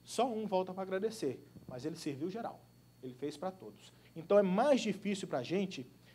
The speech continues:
servir não só aos, aos agradecidos,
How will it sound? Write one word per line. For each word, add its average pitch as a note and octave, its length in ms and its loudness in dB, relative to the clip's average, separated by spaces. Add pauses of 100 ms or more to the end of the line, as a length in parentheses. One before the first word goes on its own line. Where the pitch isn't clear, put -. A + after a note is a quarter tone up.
servir F3 640 0 (200)
não G#3+ 180 6
só F#3 400 6
aos, D#3 160 2
aos D#3 400 2
agradecidos, D3 800 -2